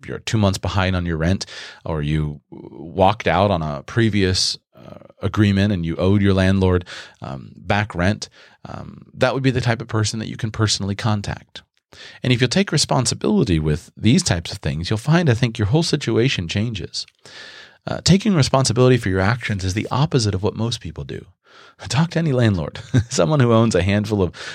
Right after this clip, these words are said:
rental houses or apartments, and start asking about the stories people give them when they don't want to pay their rent.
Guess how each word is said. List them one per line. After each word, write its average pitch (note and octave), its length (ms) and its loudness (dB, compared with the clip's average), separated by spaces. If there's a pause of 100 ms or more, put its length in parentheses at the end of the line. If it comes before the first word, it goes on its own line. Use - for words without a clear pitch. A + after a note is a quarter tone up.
(180)
rental A2 200 4
houses G2+ 360 2
or F#2 80 4
apartments, E2+ 500 -2
and G2 200 -8
start D#3 180 -2
asking B2+ 340 0
about F2 220 -2
the G2+ 60 -10
stories G2+ 420 0
people F2+ 200 -4
give F2 220 0
them E2 220 0 (340)
when G2 100 -2
they F#2+ 100 4
don't G2+ 140 2
want G#2 120 -2
to F#2+ 40 -4
pay F2+ 180 0
their F2 200 -2
rent. D2+ 380 -8